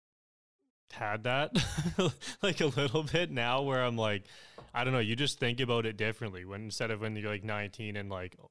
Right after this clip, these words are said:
everybody's just having sex and you're telling your buddies all your stories and all that kind of stuff, like,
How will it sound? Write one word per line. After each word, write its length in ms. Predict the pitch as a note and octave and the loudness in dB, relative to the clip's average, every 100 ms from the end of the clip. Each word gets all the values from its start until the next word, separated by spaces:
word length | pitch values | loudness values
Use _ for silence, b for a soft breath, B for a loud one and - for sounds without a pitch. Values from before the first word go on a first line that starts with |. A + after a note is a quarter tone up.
| _ _ _ - | _ _ _ -12
everybody's 480 | G#2+ G#2 G#2 G2 - | -10 -8 -8 -8 -8
just 200 | E2+ - | -6 -4
having 260 | G#2+ F#2+ | -4 -4
sex 360 | - A2 F#2+ - | -6 -4 -4 -8
and 80 | G2+ | -10
you're 80 | |
telling 240 | F#2 G#2+ F#2+ | -8 -8 -8
your 100 | F#2+ | -10
buddies 440 | G2 F#2+ F#2+ F2+ - | -10 -8 -10 -12 -14
all 140 | A2 G2 | -12 -10
your 100 | F#2+ | -8
stories 480 | - G#2+ G2+ F#2 | -6 -6 -6 -6
and 80 | G#2 | -6
all 60 | G2 | -4
that 180 | G2 G2 | -2 -2
kind 180 | A2 | -4
of 60 | G2 | -6
stuff, 320 | - G2+ F#2+ | -6 -6 -4
like, 220 | G#2 F2+ | -6 -8